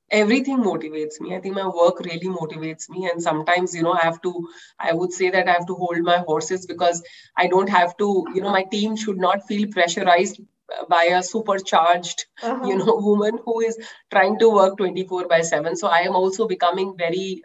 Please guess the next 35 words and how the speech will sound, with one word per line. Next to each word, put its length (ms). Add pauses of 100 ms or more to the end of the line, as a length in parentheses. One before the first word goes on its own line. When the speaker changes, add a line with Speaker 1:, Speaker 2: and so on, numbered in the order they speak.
Speaker 1:
uh, 60
you 160
know, 100
structured 640
in 200
my, 480 (380)
in 200
my, 160
let's 260
say, 80
my 240 (100)
emails 540
or 140
my 100
Speaker 2:
Uh-huh. 140
Speaker 1:
notifications. 720
I, 180 (320)
I 220
try 200
and 260
po-, 160
give 200
a 100
pause 360
on 160
the 80
weekends. 560
I 140
also 320
do 220
that. 220 (460)
I 80
mean, 140
I 120
maybe 280